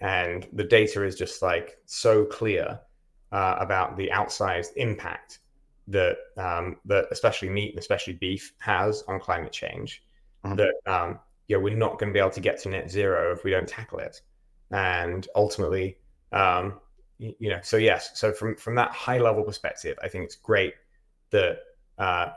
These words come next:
Speaker 1: food is getting the recognition that it requires for us to really have a big impact on climate
Speaker 2: Mm.
Speaker 1: in the world. Um, obviously, what matters is what actually comes out from that. And, uh, do governments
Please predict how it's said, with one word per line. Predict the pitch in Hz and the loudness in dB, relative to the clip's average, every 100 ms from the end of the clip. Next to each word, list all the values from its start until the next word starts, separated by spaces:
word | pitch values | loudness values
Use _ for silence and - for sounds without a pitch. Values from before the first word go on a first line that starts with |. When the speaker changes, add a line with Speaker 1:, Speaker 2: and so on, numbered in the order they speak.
| - | -6
Speaker 1:
food | 110 98 | -2 -2
is | 95 | 0
getting | 98 92 90 | 0 0 -2
the | |
recognition | 90 92 - 92 90 - 98 90 - - | -2 -2 -4 -8 -8 -6 -4 -4 -6 -8
that | 104 90 | -2 0
it | - | 0
requires | - - 95 90 107 139 - - _ _ - | -4 0 2 4 4 2 -2 -14 _ _ -2
for | 98 | -2
us | - | -2
to | 95 | -4
really | 92 95 85 | -2 0 0
have | 87 82 | -2 -2
a | |
big | 78 80 | -2 -4
impact | 78 80 - - - | -4 -8 -10 -14 -10
on | 95 | -10
climate | - 78 78 | -8 -8 -6
Speaker 2:
Mm. | 101 | -6
Speaker 1:
in | 78 | -8
the | - | -10
world. | - - - _ _ _ _ - | -10 -10 -10 _ _ _ _ 2
Um, | 98 92 - - _ - | 2 2 -4 -20 _ 4
obviously, | 123 107 - 101 | 6 6 0 -2
what | 98 | 0
matters | 98 95 - 131 117 | 0 0 2 0 2
is | 87 | 0
what | 90 90 | 0 0
actually | - - 90 87 - _ _ _ - | -2 -6 -8 -8 -14 _ _ _ -2
comes | 107 98 95 | 0 2 2
out | 92 104 | 2 0
from | - 117 | -4 -4
that. | 131 160 - _ _ _ _ - | -4 -8 -16 _ _ _ _ 0
And, | 101 95 90 90 92 92 - _ - | 2 2 0 -2 -4 -8 -14 _ 2
uh, | 98 90 90 | 4 4 2
do | - | 0
governments | 98 98 95 92 - - | 2 2 0 -6 -8 -14